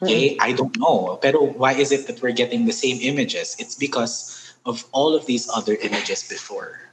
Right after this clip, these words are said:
Speaker 2: that came before it, that are being repeated. As for, like, who deserves to get cast in a queer role, um, whether, I'm, I'm, this is, like, for everyone. This is for, you know, um, gay characters, lesbian characters, trans characters, you know,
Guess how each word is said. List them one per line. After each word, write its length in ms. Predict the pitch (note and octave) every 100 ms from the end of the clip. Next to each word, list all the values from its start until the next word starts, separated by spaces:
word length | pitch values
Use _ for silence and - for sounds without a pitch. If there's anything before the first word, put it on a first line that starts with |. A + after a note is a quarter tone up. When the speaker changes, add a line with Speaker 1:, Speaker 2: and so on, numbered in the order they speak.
| _
Speaker 2:
that 140 | - -
came 180 | F#2+
before 320 | F#2 - F2+ F2+
it, 100 | - _ _ _
that 120 | -
are 100 | G2
being 220 | G2 F#2
repeated. 420 | F#2+ - G2 - - _ _ _ _ - - - - - _ _ -
As 200 | D#3 E3+
for, 220 | - E3
like, 400 | D3+ A#2+ A2 - - - _ _ _ - - _ _
who 460 | - F3 F3+ E3+ C3+
deserves 400 | C3 A#2+ B2+ - C#3
to 40 |
get 220 | B2 A#2+
cast 380 | - A2 A2+ -
in 120 | A#2
a 40 | A#2
queer 300 | - A2 G2
role, 460 | F2+ F#2 B2 E3+ - - -
um, 600 | - G#2+ G#2 G2+ G2 - -
whether, 360 | F3 E3 E3 B2+ B2+ - C#3+
I'm, 100 | D3 -
I'm, 200 | C#3 C#3 _ _
this 180 | C3 C3+
is, 160 | D#3+ -
like, 180 | G2+ -
for 200 | C3+ A#2
everyone. 480 | A2 G#2 F#2+ E2+ E2
This 160 | G#2 -
is 160 | - -
for, 500 | - F#2 F2+ F2 - - -
you 100 | G#2+
know, 240 | G2 F#2 -
um, 380 | G2 F#2 F2+ - - _ _ B2
gay 160 | A2+
characters, 600 | A#2+ A#2 A2 - F2 - A2
lesbian 440 | A#2 A#2 A2+ G2
characters, 640 | F#2+ F2 - E2 D#2+ -
trans 260 | - A2+ A2
characters, 600 | G2 F2+ - - - -
you 80 | G2
know, 140 | -